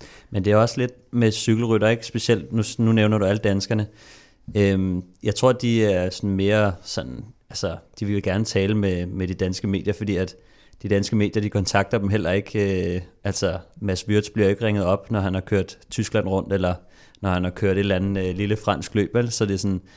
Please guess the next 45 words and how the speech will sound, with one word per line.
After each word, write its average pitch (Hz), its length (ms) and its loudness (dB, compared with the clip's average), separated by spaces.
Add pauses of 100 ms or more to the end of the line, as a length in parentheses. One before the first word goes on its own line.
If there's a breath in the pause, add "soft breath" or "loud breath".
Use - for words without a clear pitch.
(520 soft breath)
når 104 120 2
han 101 140 2
kører 117 180 6
Tour 110 160 0
de 98 60 -2
France, 95 340 0
så 120 80 2
betyder 110 400 2
det, 98 80 2
at, 78 320 -2 (180)
at 95 260 -4
det 104 80 -2
kommer 101 280 0
ligesom 98 260 0
med, 92 260 2
ikke? 127 160 0
At - 280 -6
nu, 107 280 0
nu 101 140 -2
skal 98 360 0 (580 soft breath)
D - 20 0
R 95 240 4
lige 98 180 0
snakke, 95 520 -2
øh, 92 80 -2
med 95 140 0
ham, 98 240 -2
øh, 90 180 -2
f-, - 220 -10 (140)
altså 87 220 -6
et 87 60 -4
par 95 100 -4
gange 92 220 0
i 98 40 0
løbet 95 220 0
af 95 60 0
turen 98 300 -4
og 92 100 -4
sådan 98 140 -4
noget. 95 120 -10
Så 92 200 -2 (440 soft breath)
det 98 100 2
er 107 40 4
noget 113 180 6
nyt, 113 240 2